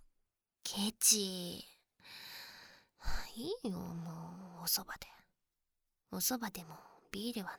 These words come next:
飲めるし。でも、晩ご飯は、ちゃんと美味しいのにしてよね。うーん、メニューは、そうだな。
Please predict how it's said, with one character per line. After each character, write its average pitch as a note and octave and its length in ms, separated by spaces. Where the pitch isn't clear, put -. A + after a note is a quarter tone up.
飲 F3 80
め F3+ 140
る - 100
し。 - 220
で F3+ 180
も、 F#3+ 680
晩 G3+ 300
ご F4 80
飯 A#3 420
は、 F#3+ 300
ち - 80
ゃ G3 200
ん G#3 80
と G3 220
美 G3+ 60
味 A3 100
し - 180
い A#3+ 40
の G3+ 100
に G3 140
し - 100
て G#3 140
よ G3 180
ね。 C#4 500
う D4 60
ー - 20
ん、 C4 1080
メ F#3+ 320
ニ A3+ 220
ュ - 20
ー E3+ 40
は、 - 80
そ - 180
う A3 80
だ - 140
な。 B3+ 640